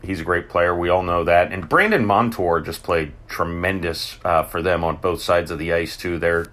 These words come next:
defensemen that I believe they picked up at the trade deadline. But that all being said, the, the Lightning made so many mistakes.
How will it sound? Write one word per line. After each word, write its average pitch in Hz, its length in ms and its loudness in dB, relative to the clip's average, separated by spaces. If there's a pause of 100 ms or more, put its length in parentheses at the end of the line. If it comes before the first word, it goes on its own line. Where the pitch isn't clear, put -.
defensemen 87 600 -6
that 78 120 -4
I 76 80 -2
believe 90 360 -6
they 80 100 -4
picked - 300 -12
up 78 180 -2
at 82 80 -12
the 80 80 -16
trade 95 340 -4
deadline. 87 580 0 (880)
But 139 340 6
that 147 180 8
all 139 140 6
being 107 260 -2
said, 131 400 4 (500)
the, 101 500 -4 (720)
the 101 100 -2
Lightning 131 560 2
made 104 280 0
so 175 300 2
many 123 220 4
mistakes. 85 760 -6